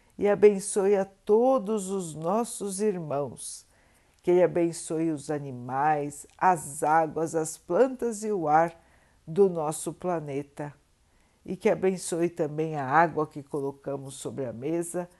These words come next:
para que ela possa nos trazer a calma e que ela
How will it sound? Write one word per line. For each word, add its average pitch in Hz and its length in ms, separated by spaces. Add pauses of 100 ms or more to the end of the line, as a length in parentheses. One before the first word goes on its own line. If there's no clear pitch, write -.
(340)
para 175 220
que 175 100
ela 180 160
possa 165 400
nos 160 240
trazer 143 460
a 135 80
calma 135 840 (1900)
e 160 60
que - 240
ela 175 440